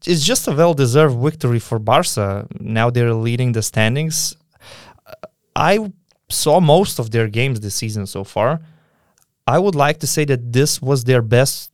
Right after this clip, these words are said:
performance. We know that in Istanbul it was a crazy overtime thriller, but this was a more complete performance because, uh, if you remember the game against Efes, they were in trouble after the first two quarters.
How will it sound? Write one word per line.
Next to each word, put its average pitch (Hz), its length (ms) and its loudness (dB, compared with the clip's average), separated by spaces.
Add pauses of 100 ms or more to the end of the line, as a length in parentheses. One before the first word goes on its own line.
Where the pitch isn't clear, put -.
performance. 123 920 -4 (1000)
We 127 160 2
know 143 240 6
that 131 340 2
in 113 140 -2
Istanbul 113 420 -4
it 107 120 -6
was 110 160 -8
a 110 40 -8
crazy 113 440 -4
overtime 107 500 -6
thriller, 120 500 -2 (640)
but 117 460 0
this 147 240 -2
was 170 140 0
a 135 60 4
more 127 400 2
complete 127 540 -4
performance 113 600 -2
because, 107 420 -4 (120)
uh, 107 180 -8
if - 200 -12
you 143 80 -6
remember 147 340 -4
the 120 100 -4
game 123 180 -4
against 113 320 -4
Efes, 151 380 -2
they 123 160 -2
were 131 180 0
in 117 100 -2
trouble 127 380 2
after 113 220 -4
the 110 100 -8
first 123 300 -6
two 117 100 -4
quarters. 151 500 -4